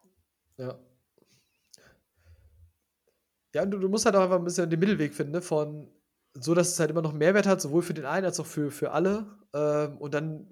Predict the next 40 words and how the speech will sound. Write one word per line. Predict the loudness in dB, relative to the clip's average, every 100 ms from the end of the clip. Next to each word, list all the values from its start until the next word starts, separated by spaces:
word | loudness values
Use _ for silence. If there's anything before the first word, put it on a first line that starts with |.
| -4
weiß | 0 0
ich | 0
mal | 0
nicht, | 0
ob | 0
wir |
dann | -2 -2
allen | -2
helfen, | 2 2 0 -4
wenn, | -6 -6 -12 -10
wenn | -10 -6
wir | -4
dann | -4 -6 -16 _ -4
quasi, | -2 -2
wenn | -2 -4
es | -2
anderthalb | -2 -2 -2
Stunden | -2 -2 -2
so | -4 -4
den, | -8 -10 -8
den | -10
Rahmen | -4 -4 -4
sprengt. | -6 -6 -6 -12 -20 -20 -20 -20 _ _ _ -4
Ähm, | 0 0 -4 -12 -20 _ _
zumal | -2 4 4
ich, | 4 0
wie |
gesagt, | -2 0
heute | 0 0
wirklich | -4 -8 -6
gerne | -4
noch | -4
über | -4
die, | -6 -6
die | -6 -4
Trade-Deadline | -2 -2 -2 -2
reden | -4 -4
wollte | -2 -4
und | -6 -10 -6
halt, | -8 -10